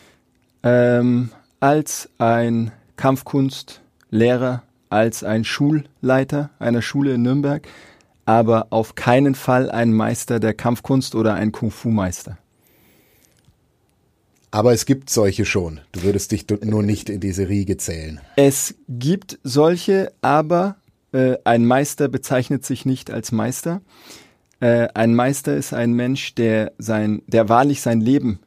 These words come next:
Speaker 1: gemeistert hat, alle Aspekte seines Lebens, und davon bin ich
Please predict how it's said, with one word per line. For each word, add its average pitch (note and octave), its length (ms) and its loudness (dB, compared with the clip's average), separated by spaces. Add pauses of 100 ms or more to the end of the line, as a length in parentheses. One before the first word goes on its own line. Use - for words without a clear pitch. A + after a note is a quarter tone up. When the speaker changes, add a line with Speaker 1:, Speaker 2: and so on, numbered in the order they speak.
Speaker 1:
gemeistert A#2 520 0
hat, C#3 180 -4
alle C#3+ 300 2
Aspekte B2 580 -4 (220)
seines A2 360 0
Lebens, A2+ 380 0
und A#2+ 220 -2
davon A2+ 320 2
bin A2 160 2
ich G#2+ 180 -2